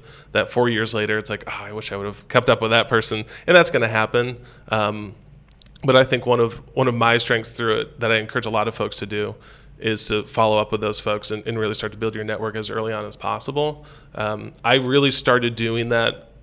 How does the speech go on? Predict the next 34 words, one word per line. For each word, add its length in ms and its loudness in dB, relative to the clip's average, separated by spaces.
I'd 140 0
say, 420 -2
a 60 -4
year 180 0
or 40 -2
two 180 -6
after 320 -2
I 40 2
graduated, 520 0
and 420 -6
I 40 4
wish 220 -2
I 40 -2
would 100 -4
have 100 -8
started 280 -6
even 200 -12
sooner 500 -8
with 160 -4
my 100 -6
classmates, 720 -4
because 360 -10
once 200 -6
I 60 -4
had 120 -12
graduated, 560 -4
I 80 -6
didn't 380 -10
keep 180 -2
in 80 -8
touch 240 2
with 80 -2
those 180 2
folks, 360 2